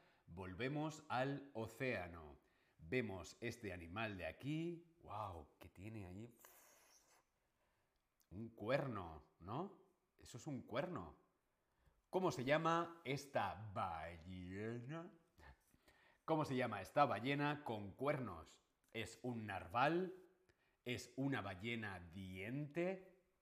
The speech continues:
¿O es un diente ballena? Peanuts, muchísimas gracias. Mari, Catherine, muchísimas gracias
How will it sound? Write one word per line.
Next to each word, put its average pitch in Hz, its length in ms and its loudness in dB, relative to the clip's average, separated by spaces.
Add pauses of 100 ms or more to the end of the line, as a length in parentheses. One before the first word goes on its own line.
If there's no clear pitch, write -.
(460)
¿O 110 160 0
es 143 140 0
un 95 260 -6
diente 147 840 -2
ballena? 95 520 0 (2500)
Peanuts, 185 680 10
muchísimas 120 560 0
gracias. 160 840 10 (760)
Mari, 143 480 6
Catherine, 143 600 4
muchísimas 113 580 -2
gracias 135 600 4